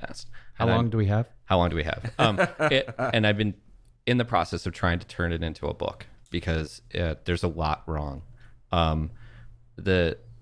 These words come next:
Speaker 1: the entire system of interrelated, I don't know, cesspools? I don't know what to call it, um, is, is what keeps me up at night. And we've picked a spot where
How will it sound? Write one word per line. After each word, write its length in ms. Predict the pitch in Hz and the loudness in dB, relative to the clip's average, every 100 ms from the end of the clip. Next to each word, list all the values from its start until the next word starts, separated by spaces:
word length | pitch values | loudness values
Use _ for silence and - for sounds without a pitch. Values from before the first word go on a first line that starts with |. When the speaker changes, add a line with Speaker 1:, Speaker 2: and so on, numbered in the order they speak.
| - - - _ - | -20 -20 -20 _ -4
Speaker 1:
the 160 | 101 92 | 2 2
entire 420 | 85 - 95 87 | 2 4 4 4
system 640 | - 90 - 82 80 78 85 - - - - _ | 0 -4 -2 -4 -2 -4 -10 -18 -20 -20 -20 _
of 260 | 85 80 - - - - - - | -2 -2 -6 -18 -20 -20 -20 -8
interrelated, 960 | - 98 - 95 92 85 82 80 73 78 - - - - - - - _ _ _ - _ - - - - _ - | -4 -2 -2 0 0 0 0 0 -2 -6 -16 -20 -20 -20 -20 -20 -20 _ _ _ -20 _ -20 -20 -20 -20 _ -8
I 80 | 87 | -6
don't 180 | 92 | -4
know, 220 | - 78 78 | -4 -4 -4
cesspools? 1000 | - - 80 - - 120 143 160 139 - - | -8 -2 -2 -4 -2 4 4 4 0 -8 -2
I 80 | 117 | 2
don't 120 | 123 | 4
know 100 | 120 | 4
what 140 | 107 | 4
to 40 | - | 0
call 380 | - 147 120 80 | 0 2 2 0
it, 200 | 80 - - - - - | -8 -10 -20 -20 -20 0
um, 480 | 101 95 87 85 87 - | 2 4 2 -4 -8 -2
is, 320 | 107 107 - - | -2 -2 -6 -2
is 180 | 104 104 | 0 2
what 120 | 92 | 0
keeps 260 | - 82 | 0 -4
me 100 | - | 2
up 160 | 92 87 | 2 2
at 80 | 76 | -2
night. 240 | 78 - - | -2 -6 -4
And 420 | 92 90 82 80 - | 0 2 2 -2 -2
we've 260 | 90 101 - | 2 2 2
picked 280 | - 98 82 | -4 -4 -4
a 40 | |
spot 460 | - - 82 - - - | -2 2 2 0 -8 -6
where 460 | 90 87 85 82 | -2 0 0 -2